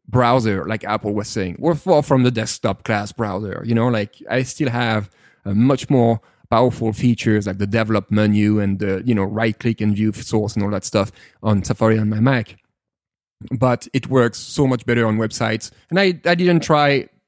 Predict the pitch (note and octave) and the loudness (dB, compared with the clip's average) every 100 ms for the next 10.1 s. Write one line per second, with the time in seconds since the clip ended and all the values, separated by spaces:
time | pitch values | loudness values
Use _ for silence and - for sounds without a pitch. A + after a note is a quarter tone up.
0 | - - - C#3 C3+ C3+ A#2+ A2+ A2 B2+ | -8 -6 0 2 4 4 2 0 -2 -2
1 | B2 C3 A#2 G#2+ - D#3+ C#3 G#2+ A2+ A#2 | -4 -2 -2 -4 -4 0 -2 -2 -2 0
2 | A2 A2+ A#2+ A2+ - A#2 A2 B2+ A#2+ G#2+ | 0 0 0 -2 -2 0 2 2 2 0
3 | A2 G2+ - C#2 - _ _ - B2 A2+ | -2 -4 -6 -10 -12 _ _ -6 2 2
4 | A2 A2 G#2+ - - - G#2+ F#2+ F#2 E2+ | 4 2 0 -4 -12 -8 -4 0 0 0
5 | F2 C2+ - _ _ _ - G#2 F#2 F2 | -2 -4 -10 _ _ _ -8 -4 -4 -4
6 | - - B1+ _ - - _ _ - _ | -8 -14 -20 _ -20 -20 _ _ -20 _
7 | _ C3 - - F2+ - G#2 C3 A#2+ A#2 | _ -20 -20 -8 -4 -4 0 2 4 4
8 | A2 - - B2 G#2+ A2+ D#3+ - - - | 2 0 -6 0 2 2 -2 -8 -10 -6
9 | G#2+ G#2+ G#2+ G#2+ G2+ G#2 F#2+ A2 G#2+ F2+ | -2 0 2 2 0 0 0 0 -2 -4
10 | - | -4